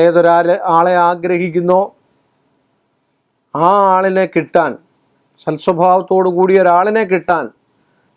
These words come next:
നല്ലൊരു ജീവിതം ഉണ്ടാകാൻ, നന്മയിലേക്ക് പോകാൻ, ഒരു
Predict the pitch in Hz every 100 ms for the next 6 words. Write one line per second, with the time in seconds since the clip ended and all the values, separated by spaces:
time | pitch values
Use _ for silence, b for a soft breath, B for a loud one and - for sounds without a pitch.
0 | _ 151 185 196 160 190 226 247 226 202
1 | 185 175 170 147 117 _ _ _ _ _
2 | 156 160 180 220 226 233 240 233 196 180
3 | 170 156 135 101 _ _ _ _ _ _
4 | _ _ _ _ _ _ 156